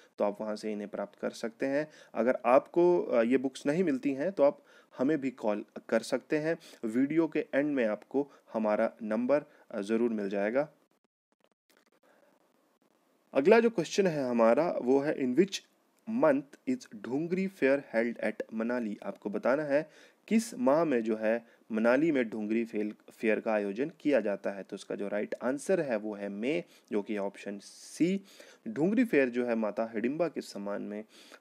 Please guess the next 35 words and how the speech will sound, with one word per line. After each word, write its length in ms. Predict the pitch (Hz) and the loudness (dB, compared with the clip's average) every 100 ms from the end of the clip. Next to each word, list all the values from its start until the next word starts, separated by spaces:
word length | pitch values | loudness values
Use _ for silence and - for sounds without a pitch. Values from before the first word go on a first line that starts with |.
| - | 2
हर 120 | 117 | 2
साल 320 | 117 - 151 | 2 2 2
मई 200 | 127 123 | 2 0
के 180 | 156 123 | 0 -4
महीने 380 | 104 101 101 107 | -6 -6 -6 -6
में 200 | 104 113 - - | -6 -6 -8 -10
आयोजित 440 | 104 104 117 131 131 | -4 0 0 0 -4
किया 180 | 143 139 | -2 0
जाता 320 | 135 131 139 | 0 2 2
है। 240 | 143 143 - - - | 4 2 -2 -20 -12
अ, 160 | 107 113 | -10 0
हिडिंबा 340 | 131 180 208 | 2 2 2
माता 300 | 135 113 110 | 0 0 -2
के 280 | 110 107 107 _ 104 | 0 -4 -6 _ -6
मंदिर 460 | 104 131 135 127 - - | -2 -2 -2 -4 -6 -12
में 180 | 104 101 | -8 -8
ये 300 | 98 98 104 _ | -6 -8 -8 _
आयोजन 520 | 98 101 101 120 123 - _ - | -8 -6 -4 -2 -4 -6 _ -6
होता 220 | 113 113 127 | -6 0 0
है 260 | 131 131 - - - - - - | 0 -4 -4 -20 -20 -20 -12 -2
और 280 | 101 104 _ | -2 -2 _
हर 120 | 135 | -2
साल 200 | 135 147 | 0 0
बड़ी 180 | 127 107 | 0 -2
धूमधाम 460 | 104 110 101 113 107 | -2 -6 -6 -6 -8
से 180 | - 98 | -8 -12
इसे 260 | - 135 - _ _ | -10 -12 -12 _ _
मनाया 320 | 101 101 104 | -6 -2 0
जाता 280 | 117 117 113 | 2 2 2
है, 60 | 131 | -2
जिसमें 280 | 113 110 117 | -2 -6 -10
स्थानीय 460 | - 113 117 127 | -6 -4 -2 -2
देवी 260 | 113 104 104 | -4 -6 -4
देवता 340 | 104 98 - | -6 -6 -6
भी 240 | 101 131 | -6 -8